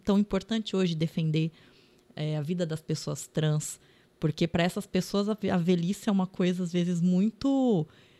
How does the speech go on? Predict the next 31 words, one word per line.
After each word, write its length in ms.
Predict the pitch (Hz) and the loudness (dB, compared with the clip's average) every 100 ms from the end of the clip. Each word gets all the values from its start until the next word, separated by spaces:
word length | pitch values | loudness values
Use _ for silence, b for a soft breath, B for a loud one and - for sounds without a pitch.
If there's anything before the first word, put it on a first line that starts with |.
| B | B
é, 200 | 170 165 | 0 0
existe 380 | - 180 277 - | 2 0 0 -4
velhice 560 | 220 180 170 269 392 202 | 0 0 2 0 -2 -6
pras 200 | - 160 | -8 -6
pessoas 440 | - - 156 147 | -6 -4 -2 -4
trans? 400 | - 202 254 233 | -2 0 2 2
Vamos 240 | 196 233 254 | 2 0 -2
falar, 420 | 226 202 202 190 | -4 -2 -2 -2
né? 220 | 208 208 | -2 0
É 40 | |
muito 280 | 180 233 262 | 0 -2 -4
tópico, 800 | - - 196 226 - - - 139 B B - | -10 -6 -4 -2 -4 -12 -12 -12 B B -6
porque 240 | 160 160 | -4 -2
muitas 300 | 175 196 208 | -2 -2 -6
dessas 220 | 190 185 | -6 -8
pessoas 680 | - 190 - 202 196 196 - _ _ _ | -6 -6 -4 -4 -4 -8 -14 _ _ _
são 320 | - - 165 151 | -20 -6 -4 -2
violentadas, 920 | 151 160 147 143 - 190 202 185 170 | -2 -2 -4 -8 -4 -2 0 0 -4
são 240 | - 147 | -4 -6
mortas, 680 | 143 160 175 190 196 185 180 B B B - | -4 -2 -2 -2 -4 -8 -8 B B B -6
e 560 | 170 175 165 160 147 | -4 -2 -2 -4 -4
o 80 | - | -6
que 80 | 160 | -2
a 40 | 170 | 0
gente 180 | 160 | 0
tá 80 | - | -6
falando 300 | 165 180 175 | -6 -4 -4
aqui 160 | 165 175 | -6 -6
não 100 | 180 | -4
é 80 | 180 | -4
exagero. 640 | 156 156 147 135 120 139 | -2 -4 -4 -4 -6 -10